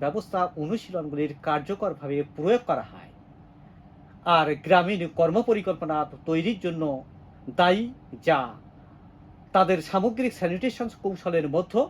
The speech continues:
রেট্রোফিটিং এবং নিয়মিত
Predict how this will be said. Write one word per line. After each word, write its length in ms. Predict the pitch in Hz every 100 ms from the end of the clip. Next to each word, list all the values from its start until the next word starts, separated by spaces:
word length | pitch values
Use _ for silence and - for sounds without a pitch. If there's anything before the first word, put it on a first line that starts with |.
| - - - - - - - - - - - - 151
রেট্রোফিটিং 640 | 190 190 247 - 165 165 220 - - - - - - - - - - - 190
এবং 140 | 185 175 160
নিয়মিত 340 | 214 247